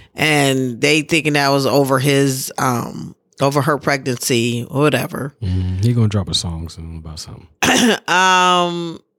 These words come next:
Speaker 1: and then the verses I told you was Music Soul Child and <sighs> is it
Speaker 2: Donnell
Speaker 1: Donnell
Speaker 2: Jo-
Speaker 1: Jones?
Speaker 2: Donnell Jones. Uh,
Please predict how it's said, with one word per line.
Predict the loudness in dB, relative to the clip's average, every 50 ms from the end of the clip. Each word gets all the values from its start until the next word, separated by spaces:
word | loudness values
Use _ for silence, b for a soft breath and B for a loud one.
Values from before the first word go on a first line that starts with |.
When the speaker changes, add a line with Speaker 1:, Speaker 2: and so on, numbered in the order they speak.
| _ _ _ _ _ _ -10 -10 -10 -10 _ _ _ _ -2
Speaker 1:
and | -2 0 2
then | 2 2 0
the | 0
verses | 0 2 2 2 2 0 -2 -2 -2
I | -2 -2
told | -2 0 0 2 2 2 0
you | -2 -2
was | 0 0 -2 -2 -4 -6 -10 -14 -18 _ _ _ _ _ _ _ _
Music | -8 -4 -2 -2 -2 -2 -4 -4
Soul | -2 0 2 2 2 2
Child | 0 0 0 2 2 2 2 0
and | 0 -2 -4 -8 _ _ _ _
<sighs> | _ _ _ -14
is | -12 -12 -12 -12 -14 -16 _ _ _ _ b b b b b b b b b
it | 0 2 2 4
Speaker 2:
Donnell |
Speaker 1:
Donnell | 4 4 2 2 2 2 2
Speaker 2:
Jo- | 2 2 0 0 0 0 -2 -4 -4
Speaker 1:
Jones? | -6 -10 -20 -20 _ _ _ _ _ _ _ _ _ _ -20 _ _ _ _ _ _ _ _ _ _ _ _
Speaker 2:
Donnell | -6 -4 -4 -2 -2 -4
Jones. | -4 -4 -4 -4 -2 -2 -2 -4 -4 -6 -8
Uh, | -8 -8 -8 -10 -12